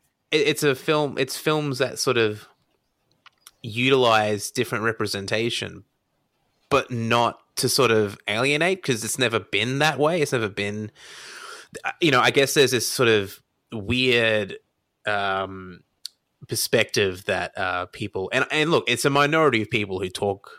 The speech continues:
who sort of rage against this, uh, rage against, like, this, um, you know, sense of diversity and, and progression, and that's in that way. But they think that, uh, you know, if you have a film that has predominantly, uh,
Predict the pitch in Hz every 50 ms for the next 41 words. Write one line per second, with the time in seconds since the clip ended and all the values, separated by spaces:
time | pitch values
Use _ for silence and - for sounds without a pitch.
0 | _ _ _ _ _ - - 101 - - 95 92 90 90 95 - - 104 - -
1 | - - 104 120 110 101 101 101 95 98 95 - 98 92 92 - - 104 95 -
2 | - - - - 92 87 92 95 104 95 98 92 101 90 98 95 92 90 - -
3 | 95 90 90 90 - - 92 92 - - - - - _ _ _ _ _ _ _
4 | _ _ _ _ _ _ _ - 95 90 90 87 87 87 87 87 87 85 90 -
5 | _ _ _ _ _ _ _ _ _ _ _ _ _ _ _ - _ _ - -
6 | _ _ - 95 87 87 87 90 104 120 - _ _ _ _ - - 117 98 -
7 | 107 - 101 90 87 95 95 98 95 - 98 95 92 90 90 87 - - 90 87
8 | 80 - - _ _ - 101 92 - 95 95 - - 92 90 90 101 107 - -
9 | - - _ _ 98 95 92 104 - - 95 87 - - - - _ - - -
10 | - - - - - - - - _ _ _ _ _ _ _ 135 120 - - 113
11 | 107 - - 120 113 110 - - 117 104 101 98 - _ _ _ _ _ _ _
12 | _ _ _ _ _ _ _ _ _ _ - - _ _ _ - 104 98 95 92
13 | 92 92 90 85 85 78 104 98 95 92 90 87 - - 110 95 107 101 98 95
14 | 92 87 - - 101 95 92 90 92 95 92 90 87 - - 92 92 - - -
15 | 98 98 95 95 95 90 87 90 92 87 87 - - 90 90 87 87 87 87 85
16 | 87 - -